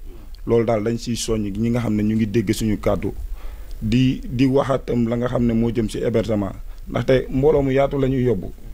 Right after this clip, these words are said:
mbooloo mu yaatu sax. Te boo ne Ngor, képp ku fi jóge dem Touba, moo xam nga dem si ñun ak nga ñàkk a dem si ñun, boo ñëwee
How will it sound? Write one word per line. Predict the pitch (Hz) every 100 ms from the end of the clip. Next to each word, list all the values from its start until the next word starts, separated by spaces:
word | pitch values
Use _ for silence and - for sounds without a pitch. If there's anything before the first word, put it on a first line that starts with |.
| - -
mbooloo | 113 127
mu | 117
yaatu | 110 123 120
sax. | 110 98 - - - - - -
Te | 131 - - - - - - -
boo | 110 135
ne | 143
Ngor, | 135 123 - - - - - - - -
képp | - 185
ku | -
fi | 165 147
jóge | 147 131
dem | 123 120
Touba, | 120 110 110
moo | 113 131
xam | 143 120
nga | 123
dem | 120 120
si | 120
ñun | 113 117
ak | 117
nga | 113
ñàkk | 113 117
a | 110
dem | 107 107
si | 104
ñun, | 95 - - - - -
boo | - 113 135
ñëwee | 135 123